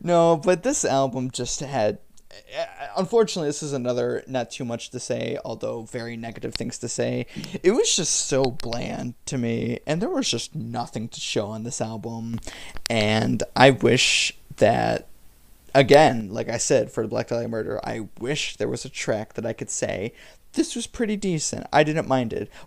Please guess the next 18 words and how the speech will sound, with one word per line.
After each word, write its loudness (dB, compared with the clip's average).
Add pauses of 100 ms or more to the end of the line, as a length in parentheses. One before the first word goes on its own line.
But 10
in 2
fact, 2 (160)
it 4
had 2
one -2
of -2
the 2
worst 0
tracks -4
that 2
I've 2
heard -2
this -4
year, -2 (240)
Nasty, 0 (220)
which 0
featured 0